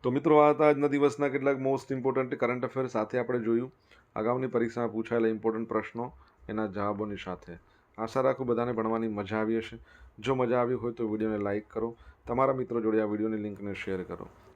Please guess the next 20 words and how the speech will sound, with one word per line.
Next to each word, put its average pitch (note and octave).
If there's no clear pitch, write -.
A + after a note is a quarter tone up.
આપણી A#2
બંને A2+
YouTube A#2
ચેનલ G#2+
રાજેશ G2
ભાસ્કર, G2+
રાજેશ G#2
ભાસ્કર G#2
ટુ C3
ને C3
સબસ્ક્રાઇબ A2+
કરવાની G#2+
બાકી G2+
હોય G2+
તો G2+
સબસ્ક્રાઇબ A2
કરો, A#2
નોટિફિકેશન A#2
બેલ G2+
આઇકોનને G2